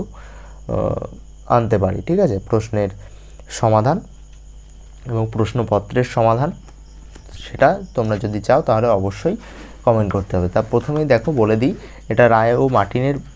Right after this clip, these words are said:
তরফ থেকে প্রকাশিত। আর আজকের এই ভিডিওটি রায় ও মার্টিন প্রকাশনীর তরফ থেকে কোনোভাবেই এটা প্রভাবিত নয়, সম্পূর্ণ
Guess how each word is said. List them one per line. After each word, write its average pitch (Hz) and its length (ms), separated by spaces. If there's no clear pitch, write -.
তরফ 110 240
থেকে 127 200
প্রকাশিত। 110 540
আর 120 240
আজকের 120 380
এই 165 100
ভিডিওটি 113 540
রায় 113 220
ও 143 60
মার্টিন 139 320
প্রকাশনীর 120 600
তরফ 101 320
থেকে 131 240
কোনোভাবেই 120 640
এটা 113 200
প্রভাবিত 107 560
নয়, 110 360
সম্পূর্ণ 110 540